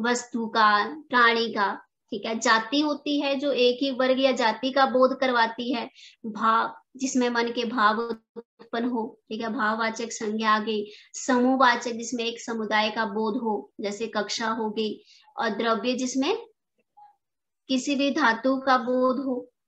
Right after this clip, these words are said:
ठीक है। तो धा-, धातु पदार्थ का दिया द्रव्य का बोध हो, उसको द्रव्यवाचक समझा गया। तो ये हमारे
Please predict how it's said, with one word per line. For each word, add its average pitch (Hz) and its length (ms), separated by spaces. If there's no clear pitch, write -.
ठीक 247 200
है। 247 160
तो 233 120
धा-, 220 340
धातु 226 420
पदार्थ 214 680
का 233 200
दिया 220 320
द्रव्य 226 480
का 233 120
बोध 226 320
हो, 233 60
उसको 240 260
द्रव्यवाचक 220 760
समझा 220 360
गया। 220 100
तो 226 120
ये 254 180
हमारे 254 480